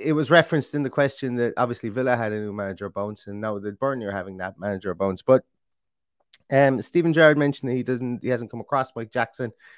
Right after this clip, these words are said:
He hasn't been in, uh, involved with him in the game. Um, but all credit to him that he's done a fantastic job since he's come in. He's looking forward to playing them twice. And, and he kind of skirted around the question because, to be honest with you,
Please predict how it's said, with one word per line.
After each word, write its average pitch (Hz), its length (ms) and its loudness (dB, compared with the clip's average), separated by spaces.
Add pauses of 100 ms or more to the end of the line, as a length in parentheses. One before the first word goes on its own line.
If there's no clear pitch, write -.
(140)
He 123 60 2
hasn't 117 240 0
been 117 140 0
in, 113 260 -4
uh, 110 160 -2
involved 123 400 4
with 131 100 2
him 131 140 0
in 123 80 0
the 113 60 -4
game. 135 360 0 (360)
Um, 113 240 2
but 117 160 8
all 123 280 8
credit 113 380 -2
to 127 140 -4
him 107 180 -6
that 98 100 -4
he's 98 160 -4
done 110 160 -6
a 101 40 -6
fantastic 98 600 -4
job 101 260 2
since - 220 -12
he's 95 140 -10
come 113 240 -2
in. 127 200 4 (300)
He's 110 100 0
looking 123 220 4
forward 123 360 2
to 98 60 -10
playing 117 360 -4
them 95 140 -8
twice. 139 440 0
And, 117 100 -4
and 120 160 -4
he 123 80 -4
kind 143 200 -4
of 127 80 -4
skirted 135 400 -2
around 127 220 -2
the 110 60 -10
question 123 360 -6
because, 110 280 -4
to - 400 -20
be - 60 -4
honest 151 320 0
with 104 140 -10
you, 107 160 -2